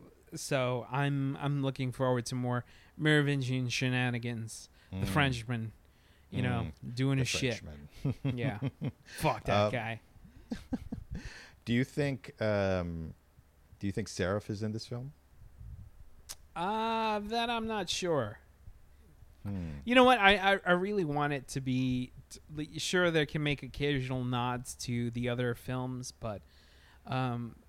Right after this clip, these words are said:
Speaker 1: I, I, I think it's really time to, 'cause I, I, I'm not, uh, I'm not, uh, as much as I like, uh, soft reboots like The Force Awakens, I'm just like, I'm kinda done.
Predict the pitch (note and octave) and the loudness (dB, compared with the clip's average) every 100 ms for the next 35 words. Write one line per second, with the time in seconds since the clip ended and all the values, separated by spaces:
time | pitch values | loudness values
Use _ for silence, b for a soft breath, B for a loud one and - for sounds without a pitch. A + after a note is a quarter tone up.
0 | A2 B2+ - C#3+ D3 - C3+ D#3 C#3+ D3 | -12 -10 -4 -2 0 0 -2 -2 -4 -6
1 | - C#3 C3 - - D3 B2 C3 C3+ B2+ | -4 -2 -2 -4 -8 -6 -4 -2 -2 -2
2 | - B2+ B2 - A#2+ - B B B B | -4 -4 -4 -4 -6 -6 B B B B
3 | B B E3+ F#3 F#3 F#3+ F3 F#3+ F3+ F3+ | B B 0 4 6 8 6 4 4 2
4 | F3 G3 G3+ F#3 - D#3+ D#3 F3+ G3+ G3 | 4 2 2 0 0 0 2 0 2 2
5 | - E2 - E3 E3 G#3+ A#3 G#3+ G3 F3 | 0 -8 0 2 4 2 2 2 0 2
6 | E3+ - - - - - - - - B2+ | 0 -2 -16 -20 -14 -12 -12 -16 -12 -6
7 | - D3+ C#3+ - C#3 C3+ C3 C3+ C3 - | 2 4 4 2 0 0 2 0 -2 -6
8 | A#2+ A2+ - - C3 C#3+ C3 - B2+ B2 | -6 -8 -12 -6 -4 0 -2 0 0 0
9 | B2 C3 B2 B2 A#2+ A#2+ B2 A#2+ A#2+ C#3+ | -2 -4 -4 -4 -6 -6 -6 -6 -8 -8
10 | C3 - - C3 - A3 C#3+ B2+ B2 D#3+ | -8 -10 -12 -10 -8 -6 -6 -6 -4 -4